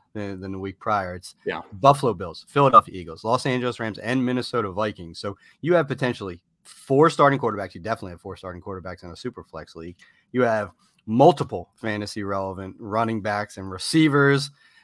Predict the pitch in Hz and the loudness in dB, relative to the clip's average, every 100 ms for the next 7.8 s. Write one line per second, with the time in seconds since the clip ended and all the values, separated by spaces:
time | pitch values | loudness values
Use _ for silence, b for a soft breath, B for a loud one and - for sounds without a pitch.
0 | - 151 139 139 135 135 - _ _ _ | -4 2 4 4 2 -2 -6 _ _ _
1 | _ - 165 147 147 160 156 147 151 131 | _ -12 -8 2 4 4 2 4 6 6
2 | 170 101 - 98 131 139 - 101 104 104 | 2 0 -6 0 0 0 -4 -8 -8 -8
3 | 104 - 113 104 107 117 120 107 104 113 | -10 -8 -6 -4 0 0 0 -6 -4 -4
4 | 95 101 104 98 98 98 95 95 95 95 | -2 -4 -4 -6 -8 -8 -8 -8 -10 -12
5 | 98 87 98 98 95 98 98 95 98 95 | -14 -12 -8 -8 -8 -8 -8 -10 -10 -10
6 | 90 90 - _ _ - 143 135 110 104 | -10 -12 -16 _ _ 2 2 2 -2 -4
7 | 104 95 95 120 - 95 110 | -6 -2 4 4 2 -4 -6